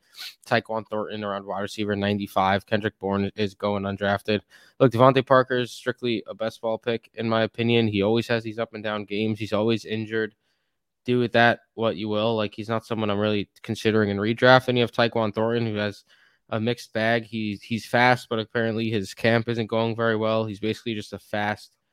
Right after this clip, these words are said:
deep threat. We saw it a couple times last year. Uh, Pat Kerrane, who won the underdog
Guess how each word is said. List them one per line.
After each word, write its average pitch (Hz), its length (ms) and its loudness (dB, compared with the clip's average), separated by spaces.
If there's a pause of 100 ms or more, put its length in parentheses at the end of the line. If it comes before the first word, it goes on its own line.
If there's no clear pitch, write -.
(320)
deep 127 220 -4
threat. 87 200 -6
We 92 120 -12
saw 117 180 -4
it 110 60 -4
a 107 40 -6
couple 110 280 -8
times - 160 -20 (320)
last - 180 -8
year. 107 420 2
Uh, 101 220 2 (760)
Pat 123 220 2
Kerrane, 123 340 -2
who 104 120 -6
won 107 260 -4
the 104 260 -4
underdog 107 680 -4